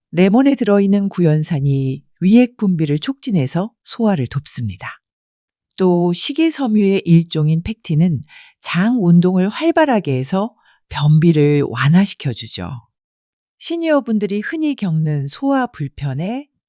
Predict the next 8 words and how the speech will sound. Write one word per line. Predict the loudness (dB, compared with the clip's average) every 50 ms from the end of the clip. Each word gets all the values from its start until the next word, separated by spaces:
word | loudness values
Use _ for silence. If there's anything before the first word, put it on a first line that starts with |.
| _ _
딱 | -6 -4 -4 -6 -8
맞는 | -8 -6 -4 -4 -4 -4
과일입니다. | -6 -10 -12 -10 -8 -8 -6 -6 -6 -8 -10 -10 -14 -18 -20 -20 _ _ _ _ _ _ _ _ _ _ _ _ _ _ _
사, | _ -10 -4 0 0 0
피부 | 0 0 -2 -2 2 6 8 6 6 6
미용과 | 4 4 4 2 2 0 -2 0 0 0 0 -2 -8 _ _ _ _
노화 | 2 4 4 4 4 -2 -6 -6 -6
방지. | -4 -2 -2 -2 0 -2 -4 -6 -10 -14 -14 -16 -18 -20